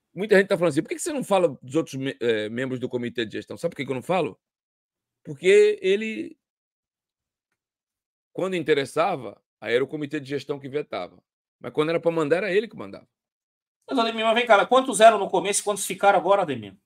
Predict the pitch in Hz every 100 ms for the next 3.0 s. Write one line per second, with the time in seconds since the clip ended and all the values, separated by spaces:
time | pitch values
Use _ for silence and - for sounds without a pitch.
0 | _ _ _ _ - 120 139 131 135 175
1 | 139 165 170 175 170 180 127 302 330 123
2 | 139 170 135 110 127 131 95 - - _